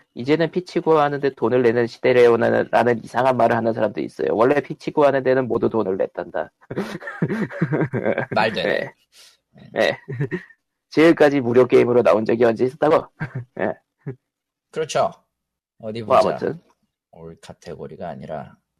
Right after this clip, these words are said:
Speaker 2: 이거는 게임으로 하고 아이피
Speaker 1: 아무튼.
Speaker 2: 탑크러싱으로. 예.
Speaker 1: 그리고 다음으로 이제 하드
Speaker 2: 아, 오 위네.
Speaker 1: 유저들이
Speaker 2: 오 위네.
Speaker 1: 오 위예요?
Speaker 2: 일본 탑크러싱은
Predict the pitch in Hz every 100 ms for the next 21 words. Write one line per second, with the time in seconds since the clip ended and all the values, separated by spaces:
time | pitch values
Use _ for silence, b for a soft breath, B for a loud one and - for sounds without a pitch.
0 | _ _ - 78 80 76 73 69 90 98
1 | 95 90 85 - - - 143 - _ _
2 | _ _ _ 87 90 - 120 151 175 131
3 | 123 165 104 - 87 80 - - 73 62
4 | 85 175 - _ _ _ 165 185 196 185
5 | 175 160 147 131 - _ _ - 147 165
6 | 185 180 190 220 220 196 - - 107 -
7 | 175 175 165 143 127 98 82 - 135 113
8 | 113 95 107 - _ _ _ _ _ _
9 | _ _ _ _ 123 135 135 131 - 104
10 | 95 92 151 123 123 127 147 127 - 117
11 | 101 87